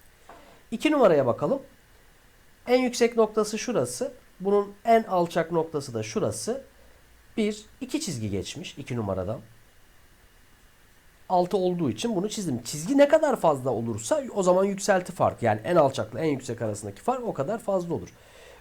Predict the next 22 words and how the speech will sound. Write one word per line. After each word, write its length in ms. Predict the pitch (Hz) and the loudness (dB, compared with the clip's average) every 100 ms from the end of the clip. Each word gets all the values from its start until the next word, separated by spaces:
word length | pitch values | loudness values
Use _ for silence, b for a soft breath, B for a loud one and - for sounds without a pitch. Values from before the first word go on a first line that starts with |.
| - | -10
Üçe 260 | 196 302 277 | 2 4 4
bakın 260 | 247 160 | 0 -2
mesela, 580 | 120 98 123 170 285 - - - - | -4 -4 -4 -4 -4 -10 -20 -10 0
en 240 | 240 240 | 2 2
alçak 440 | 202 180 175 156 | 2 2 0 -4
noktası 440 | 147 123 104 98 85 | -4 -4 -6 -8 -8
sıfır, 440 | - 208 233 233 b b b b | -8 -6 -4 -6 b b b b
en 100 | 226 | 0
yüksek 440 | 220 190 - 135 123 | 0 0 -2 -4 -4
noktası 440 | 104 - 87 - - - | -6 -8 -14 -16 -20 -16
şu, 380 | - 226 202 - | -2 0 0 0
bir 160 | 254 240 | 0 0
çizgi 300 | 175 113 95 | -4 -6 -6
geçmiş. 400 | 95 - 208 - | -6 -6 -8 0
Yani 180 | 151 160 | 2 2
o 40 | |
zaman 200 | 135 131 | 2 0
yüz 180 | 185 175 | 0 2
elli 200 | 180 180 | 2 4
metre 280 | 151 - 104 | 2 0 -6
fark 340 | 92 80 - | -6 -8 -10
var. 180 | 190 | -12